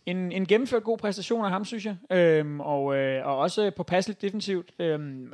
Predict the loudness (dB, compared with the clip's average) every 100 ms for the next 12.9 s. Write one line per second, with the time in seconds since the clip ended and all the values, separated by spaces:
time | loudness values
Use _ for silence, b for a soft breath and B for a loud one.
0 | -20 B -8 -2 0 -2 0 4 4 2
1 | -6 -4 -2 -2 -2 -4 -2 2 2 0
2 | -4 -4 -2 0 0 0 -2 2 2 2
3 | 0 -4 -4 -2 -4 -6 -10 B B B
4 | -6 4 6 6 6 6 8 6 6 6
5 | 6 4 2 4 4 4 2 0 2 0
6 | 2 2 0 0 2 2 0 -2 -4 -4
7 | -4 0 2 2 0 2 4 2 0 -4
8 | -2 0 0 -6 -4 -4 -2 -4 -6 -6
9 | -6 -6 -8 -8 -8 -10 -12 b b b
10 | b -2 -2 -2 -4 -2 -2 0 -2 0
11 | 0 0 0 -2 -2 -4 -4 -4 -4 -2
12 | -4 -6 -8 -6 -6 -6 -4 -4 -6